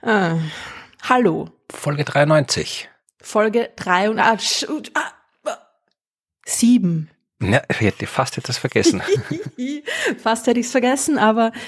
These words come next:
Speaker 1: gerade noch, gerade noch rechtzeitig. Vorweihnachtliche Folge dreiundneunzig.
Speaker 2: Die letzte Folge vor Weihnachten.
Speaker 1: Die letzte Folge
Speaker 2: Ja.
Speaker 1: dieses Jahres, um genau zu sein.
Speaker 2: Du musst jetzt Weihnachten f-, im, im Universum
Speaker 1: Ein-,
Speaker 2: widmen.
Speaker 1: ein-, einläuten quasi.
Speaker 2: Genau.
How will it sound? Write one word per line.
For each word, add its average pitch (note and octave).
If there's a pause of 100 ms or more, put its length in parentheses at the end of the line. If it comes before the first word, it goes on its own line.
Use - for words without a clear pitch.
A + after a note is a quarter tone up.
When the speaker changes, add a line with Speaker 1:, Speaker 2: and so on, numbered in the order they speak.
(120)
Speaker 1:
gerade G#3
noch, F3+
gerade F3
noch F3
rechtzeitig. D#3 (1000)
Vorweihnachtliche E3+
Folge E3
dreiundneunzig. E3+
Speaker 2:
Die G2+
letzte -
Folge A2+
vor A2
Weihnachten. B2 (640)
Speaker 1:
Die G#3
letzte F#3+
Folge F#3
Speaker 2:
Ja. G3
Speaker 1:
dieses G3
Jahres, F3+ (280)
um F3+
genau D#3
zu D3+
sein. C#3+ (100)
Speaker 2:
Du A#2
musst B2
jetzt -
Weihnachten F#2
f-, -
im, F#2+
im G2
Universum G2+
Speaker 1:
Ein-, F3+
Speaker 2:
widmen. E3+
Speaker 1:
ein-, F#3+
einläuten E3+
quasi. -
Speaker 2:
Genau. C#3+